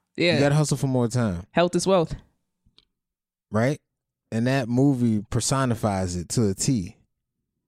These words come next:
Speaker 1: Mm-hmm.
Speaker 2: And I was thinking, twenty twenty, every day needs to be, needs to be a day moving forward to achieve what you need to achieve.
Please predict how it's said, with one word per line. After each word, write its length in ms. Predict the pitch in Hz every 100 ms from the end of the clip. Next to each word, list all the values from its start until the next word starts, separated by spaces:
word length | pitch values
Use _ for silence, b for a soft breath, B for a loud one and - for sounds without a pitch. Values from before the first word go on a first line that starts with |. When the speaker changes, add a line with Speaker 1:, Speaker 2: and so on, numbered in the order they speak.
| _ _ _ _ _ 170
Speaker 1:
Mm-hmm. 400 | 147 147 175 240 -
Speaker 2:
And 100 | 135
I 60 |
was 120 | 139 143
thinking, 480 | 202 175 156 135 - _ _
twenty 340 | - 185 190 160
twenty, 380 | 170 156 117
every 240 | 131 175 165
day 260 | 147 147
needs 320 | 135 135 127 -
to 100 | 113
be, 480 | 104 120 110 92 - _ _ _ _ _ 120
needs 260 | 139 135
to 100 | 123
be 380 | 107 120 95 87 _ -
a 100 | 113
day 300 | 98 123 127 110 95 _ -
moving 440 | 120 139 117 113
forward 600 | 101 - 123 113 104 98 -
to 100 | 117
achieve 340 | 107 - 127 113
what 200 | 113 110
you 60 |
need 200 | 113 110
to 80 | 101
achieve. 600 | 95 113 98 87 -